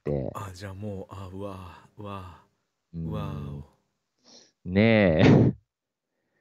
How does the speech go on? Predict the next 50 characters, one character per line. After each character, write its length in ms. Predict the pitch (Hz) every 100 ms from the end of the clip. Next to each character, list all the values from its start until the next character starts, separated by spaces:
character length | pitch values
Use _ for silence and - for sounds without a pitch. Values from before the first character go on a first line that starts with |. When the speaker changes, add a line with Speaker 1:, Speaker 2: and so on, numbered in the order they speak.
| _ _ -
Speaker 2:
ま 80 |
あ、 20 | 113
Speaker 1:
だ 80 |
か 100 | 117
ら 120 | 104 98
も 200 | 107 -
う、 40 | 113
Speaker 2:
す-、 40 |
う 60 | 113 113 92 87 90
ん。 20 |
Speaker 1:
も 80 | 151
し 80 | -
か 100 | 151
し 60 |
た 60 | 175
ら 40 |
そ 160 | 143 147
の 100 | 135
負 200 | - 165
の 200 | 156 156
オ 60 | 143
ー 20 |
ラ 120 | 117
み 100 | 113
た 80 | 107
い 40 |
な 60 | 101
の 60 |
が 80 | 101
そ 160 | - 131
の 60 |
辺 200 | 131 120 131
集 60 | 143
ま 80 | 135
っ 40 | - _
て 120 | 147
ん 100 | 131
の 100 | 123
か 160 | 117 151
も 120 | 123
し 140 | - 113
れ 180 | 107
な 180 | 104 92
い 160 | 90 87
し、 680 | - - 123 127 117 95 - - -
Speaker 2:
う 40 | 110 101 95 92
ん。 40 |
Speaker 1:
で、 160 | 123 123
ま 160 | 127
あ、 80 | 95